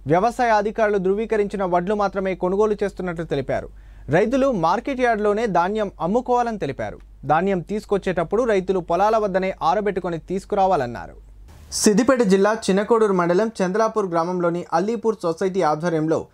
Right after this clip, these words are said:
వడ్ల కొనుగోలు కేంద్రాన్ని జిల్లా జెడ్పీ చైర్పర్సన్ రోజా రాధాకృష్ణ శర్మ ప్రారంభించారు. ఈ సందర్భంగా మాట్లాడుతూ, రైతులు మార్కెట్కు ధాన్యం తీసుకొని వచ్చేటప్పుడు పట్టాదారు పాస్ పుస్తకం, ఆధార్ కార్డ్,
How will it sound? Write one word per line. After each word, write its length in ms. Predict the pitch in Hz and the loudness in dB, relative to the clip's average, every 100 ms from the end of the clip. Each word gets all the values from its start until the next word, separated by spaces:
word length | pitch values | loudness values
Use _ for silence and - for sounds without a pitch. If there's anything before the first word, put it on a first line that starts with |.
| _ _ 127 | _ _ -2
వడ్ల 300 | 165 196 247 | 0 2 0
కొనుగోలు 420 | 208 208 214 214 | 0 0 0 0
కేంద్రాన్ని 480 | 196 180 175 180 214 | -2 -2 -2 -2 -2
జిల్లా 280 | 170 175 | 0 0
జెడ్పీ 400 | 170 156 160 214 190 | 2 0 0 -4 -2
చైర్పర్సన్ 500 | 180 175 180 214 185 | -2 -2 -4 -4 0
రోజా 280 | 165 156 143 | 2 2 2
రాధాకృష్ణ 520 | 143 170 202 208 185 | 2 0 -4 -8 -10
శర్మ 300 | 175 170 196 | -8 -4 -4
ప్రారంభించారు. 720 | 190 127 131 131 123 135 120 - _ _ _ | -2 -2 -2 -6 -6 -6 -6 -10 _ _ _
ఈ 80 | 165 | -2
సందర్భంగా 560 | 190 208 226 240 233 220 | 0 2 2 0 0 0
మాట్లాడుతూ, 640 | 180 160 175 175 175 135 - _ _ | 0 -2 -4 -4 -4 -4 -6 _ _
రైతులు 440 | 120 156 190 226 240 | 0 0 2 0 0
మార్కెట్కు 540 | 175 156 190 240 - | 2 -2 -2 -6 -4
ధాన్యం 380 | 202 165 175 214 | -2 -2 -2 -6
తీసుకొని 380 | 202 196 - 196 | -8 -8 -6 -4
వచ్చేటప్పుడు 560 | 165 156 190 185 196 220 - | -4 -4 -4 -4 -2 -4 0
పట్టాదారు 500 | 165 165 226 214 208 | -2 0 0 0 -2
పాస్ 220 | 180 165 165 | -2 -6 -6
పుస్తకం, 380 | 185 - 190 220 - _ _ _ | -12 -10 -8 -10 -14 _ _ _
ఆధార్ 360 | 147 185 208 233 | 0 2 2 0
కార్డ్, 260 | 226 240 | -2 -4